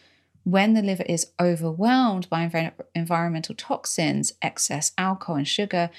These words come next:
caffeine, smoking, or even everyday chemicals from your beauty and body products, it will prioritize getting rid of those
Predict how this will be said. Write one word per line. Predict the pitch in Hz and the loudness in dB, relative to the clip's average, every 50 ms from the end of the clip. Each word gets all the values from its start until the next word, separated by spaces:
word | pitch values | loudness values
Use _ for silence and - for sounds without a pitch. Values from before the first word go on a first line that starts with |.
| - - - _ - | -20 -20 -20 _ -8
caffeine, | - - 196 180 - 202 185 185 180 180 | -2 -2 0 0 0 0 0 0 0 0
smoking, | - - 180 165 165 165 - - 160 156 151 - | -2 -2 0 -2 -2 -2 -2 -2 -2 -2 -2 -2
or | 170 170 - | -2 -2 -2
even | - 180 170 170 165 - | -2 -2 -2 -2 -4 -4
everyday | 170 160 160 151 147 - 143 139 139 | -4 -4 -6 -6 -4 -2 -2 -2 -2
chemicals | - - 196 196 196 196 - - 160 147 143 - - | -2 -2 -2 -2 -2 -2 -4 -4 -4 -4 -4 -6 -8
from | - 151 151 143 143 139 | -8 -6 -4 -4 -2 -2
your | 139 139 | -2 -4
beauty | 135 - 156 156 151 - - - | -4 -6 -6 -6 -6 -6 -6 -6
and | 147 143 143 _ | -6 -6 -4 _
body | - 180 180 175 156 | 0 0 0 0 -2
products, | - - - 135 143 190 240 - - - - - - - - - - - - _ _ - 165 - | -6 -6 -6 -2 -2 0 -2 -2 -4 -6 -8 -8 -8 -10 -20 -20 -20 -20 -20 _ _ -12 -4 -2
it | 202 202 - | 0 0 2
will | 208 220 226 220 214 - - _ | 2 4 4 4 2 0 -4 _
prioritize | - - 220 220 226 226 - 220 196 - - | -2 2 4 4 4 2 2 0 0 0 0
getting | 175 - 170 170 | 0 0 0 2
rid | 170 170 165 | 0 0 0
of | 156 - | -2 -4
those | 143 131 127 123 131 - - | -4 -2 -2 -2 -2 -4 -6